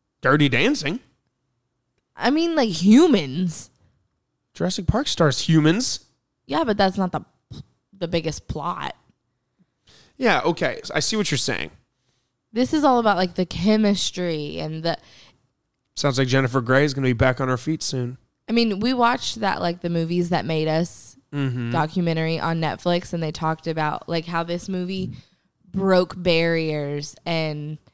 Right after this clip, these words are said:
Speaker 2: it wasn't supposed to be as good as it was.
Speaker 1: Yeah.
Speaker 2: It just had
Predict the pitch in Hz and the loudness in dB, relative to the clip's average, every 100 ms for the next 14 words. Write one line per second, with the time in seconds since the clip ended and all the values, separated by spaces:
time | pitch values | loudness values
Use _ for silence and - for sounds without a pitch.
0 | _ _ _ _ _ _ _ _ _ _ | _ _ _ _ _ _ _ _ _ _
1 | _ _ _ _ - 196 190 202 220 - | _ _ _ _ -2 2 4 4 0 0
2 | 196 175 190 185 185 - 170 160 143 139 | -2 2 4 4 4 -2 -6 -4 -4 -4
3 | 147 151 139 123 147 - 113 60 - - | -6 -6 -4 -4 -6 -6 -6 -6 -10 -14
4 | - _ _ 127 127 - _ _ _ _ | -18 _ _ 0 0 0 _ _ _ _
5 | _ 208 190 202 190 185 175 | _ 0 2 2 0 0 -2